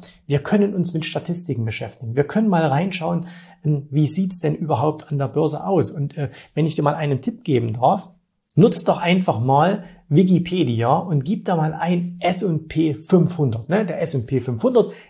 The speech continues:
der größte w-, oder der weltweit größte Aktienindex, die fünfhundert größten amerikanischen Unternehmen sind darin gelistet, also, äh, sind enthalten.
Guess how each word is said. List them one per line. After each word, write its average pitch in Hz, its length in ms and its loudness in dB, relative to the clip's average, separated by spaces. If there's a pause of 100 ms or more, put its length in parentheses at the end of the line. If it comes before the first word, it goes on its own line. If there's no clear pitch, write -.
der 123 100 4
größte 170 540 4 (420)
w-, 139 220 -2 (120)
oder 147 240 0
der 123 200 -2
weltweit 156 500 4
größte 180 400 4
Aktienindex, 180 640 0
die 131 120 -4
fünfhundert 170 500 0
größten 156 340 -2
amerikanischen 127 760 -2 (300)
Unternehmen 156 640 4
sind 147 200 -4
darin 123 220 -2
gelistet, 185 580 -4
also, 120 460 -8
äh, 127 60 -14 (240)
sind 123 340 0
enthalten. 208 720 0